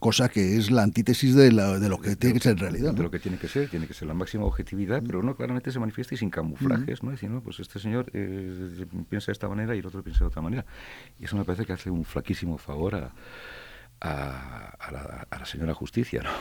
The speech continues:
Speaker 1: Mm.
Speaker 2: Más bien todo lo contrario.
Speaker 1: Sí. Te voy a hacer una pregunta personal, pero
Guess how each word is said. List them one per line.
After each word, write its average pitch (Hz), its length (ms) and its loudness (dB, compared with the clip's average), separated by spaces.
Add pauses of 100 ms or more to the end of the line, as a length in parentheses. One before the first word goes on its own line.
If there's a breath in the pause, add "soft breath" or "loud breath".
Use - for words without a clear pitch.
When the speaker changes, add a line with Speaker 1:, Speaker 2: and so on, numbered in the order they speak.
(180 loud breath)
Speaker 1:
Mm. - 920 -8
Speaker 2:
Más 76 100 2
bien 87 120 4
todo 76 100 2
lo 65 60 0
contrario. 67 480 -4
Speaker 1:
Sí. - 180 -4 (300)
Te 120 80 4
voy 143 40 10
a - 20 8
hacer 175 120 6
una 180 100 10
pregunta 147 280 10
personal, 131 460 8
pero 113 360 6